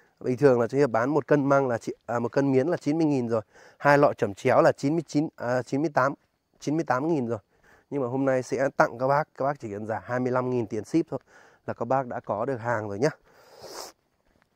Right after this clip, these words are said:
Đấy, anh em mình đang, à, đi vào nhà của vợ chồng Ly Quân, hai vợ chồng trẻ mà có thanh niên bị gãy chân đấy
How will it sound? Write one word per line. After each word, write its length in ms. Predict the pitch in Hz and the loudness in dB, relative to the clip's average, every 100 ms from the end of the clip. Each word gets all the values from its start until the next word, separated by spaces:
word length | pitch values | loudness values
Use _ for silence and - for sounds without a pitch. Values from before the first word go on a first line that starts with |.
| _ - _ | _ -20 _
Đấy, 220 | 113 120 - | -4 -4 -2
anh 160 | 127 123 | -2 0
em 180 | 127 | 0
mình 180 | 120 113 | 0 0
đang, 240 | 120 123 123 | 0 0 0
à, 260 | 120 120 - - _ _ _ _ - | -2 -4 -6 -18 _ _ _ _ -6
đi 140 | 123 | -2
vào 220 | 120 113 | 0 0
nhà 260 | 110 113 98 | 0 -2 -4
của 300 | - 107 82 82 - - | -6 -6 -6 -12 -20 -10
vợ 120 | 110 | -8
chồng 260 | - 107 110 | -4 -4 -2
Ly 200 | 127 123 | -4 2
Quân, 280 | 139 131 107 _ _ _ _ _ _ _ _ _ | 4 4 2 _ _ _ _ _ _ _ _ _
hai 160 | - 110 | -10 -8
vợ 100 | - | -8
chồng 200 | 101 113 | -10 -8
trẻ 280 | 120 92 | -6 -6
mà 220 | 98 98 92 | -6 -10 -8
có 340 | 98 101 117 | -6 -4 -4
thanh 200 | 123 120 | -4 -6
niên 200 | 117 110 | -4 -6
bị 180 | 110 110 | -8 -6
gãy 120 | 123 | -6
chân 280 | 123 147 | 0 0
đấy 100 | 117 | 0